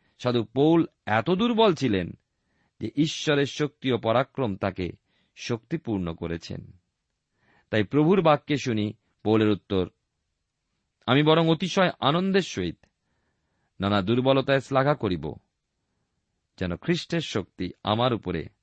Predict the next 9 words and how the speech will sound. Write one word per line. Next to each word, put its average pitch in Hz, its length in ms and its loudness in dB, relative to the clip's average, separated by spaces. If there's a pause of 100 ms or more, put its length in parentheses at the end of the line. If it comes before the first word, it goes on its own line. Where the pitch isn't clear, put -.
(120)
অবস্থিতি 90 520 -6
করে।" - 320 -14 (2500)
না, 107 400 0 (560)
সাধু 175 240 2
পৌল 190 380 0
তাঁর 127 280 4
স্বর্গদর্শনে 147 800 0
শ্লাঘা 110 360 0
করেননি, 113 560 -2